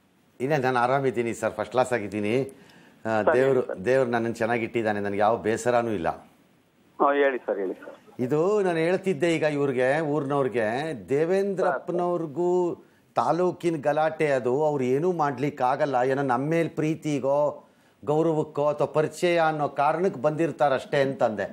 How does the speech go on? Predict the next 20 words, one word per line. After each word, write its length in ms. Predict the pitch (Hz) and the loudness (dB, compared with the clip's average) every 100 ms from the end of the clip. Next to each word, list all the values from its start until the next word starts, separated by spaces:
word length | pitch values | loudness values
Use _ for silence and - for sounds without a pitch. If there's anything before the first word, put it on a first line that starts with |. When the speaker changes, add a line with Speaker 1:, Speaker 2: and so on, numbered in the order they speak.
| - - _ _ _ _ _ - - - | -10 -18 _ _ _ _ _ -20 -6 -2
Speaker 2:
ಸರ್. 200 | 151 - - - _ _ _ _ | 0 -2 -12 -20 _ _ _ _
Speaker 1:
ನಿಮ್ಮ 220 | 135 170 190 | -4 0 0
ಕ್ಷೇತ್ರಕ್ಕೆ 600 | 190 170 180 - 196 - | 0 -2 0 0 0 2
ಬರುತ್ತಂತೆ 640 | 165 156 - 143 120 117 | 2 2 -2 -2 0 0
ಈ 40 | |
ಊರು. 600 | 113 123 135 90 98 147 185 - _ - | 0 0 0 0 0 -2 -4 -12 _ -4
Speaker 2:
ಹೌದೌದು 560 | 180 165 180 165 156 | -2 0 -2 -2 -2
ಸರ್. 280 | 147 147 131 | -2 -2 0
Speaker 1:
ಆದ್ರೆ 220 | 131 196 | 0 0
Speaker 2:
ಹೌದು, 140 | 175 135 | 0 0
ನಮ್ದು 0 | |
Speaker 1:
ತಾಲೂಕು 520 | 175 226 247 180 156 | 0 0 0 0 0
Speaker 2:
ಅರಪನಹಳ್ಳಿ. 200 | 160 196 | 0 -2
Speaker 1:
ಹರಪನಹಳ್ಳಿ 460 | 165 170 196 156 | 0 0 0 0
ಅಂತೆ. 320 | 123 92 - 82 - _ _ _ _ _ - | -2 -4 -10 -10 -12 _ _ _ _ _ -2
Speaker 2:
ಹೌದೌದು 480 | 156 170 175 160 147 | 0 0 0 0 0
ಸರ್. 180 | 147 151 | 0 0
ಹರಪನಹಳ್ಳಿನಲ್ಲಿ 920 | 165 - 170 170 160 160 156 165 180 | -2 -4 -2 0 2 0 0 0 2
ಒಂದು 400 | 170 151 160 170 | 2 0 0 0
ಹೋಬಳಿನ 540 | 170 156 156 151 151 | 2 2 0 -2 -2